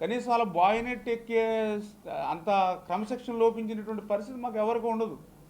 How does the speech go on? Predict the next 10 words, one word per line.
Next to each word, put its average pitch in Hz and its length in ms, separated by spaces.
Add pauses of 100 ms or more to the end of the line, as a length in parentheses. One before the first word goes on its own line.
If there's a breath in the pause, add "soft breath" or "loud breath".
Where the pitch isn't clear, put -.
(260)
ఎందుకంటే 233 340
ఆయన 214 180
ఒక 202 120
నాయకుడు, 190 680
ఆయన 160 200
ఎదురుగుండా 220 420
బాయినెట్ 208 460
ఎక్కి 214 400 (460 loud breath)
ఆ 180 200
రకంగా, 220 440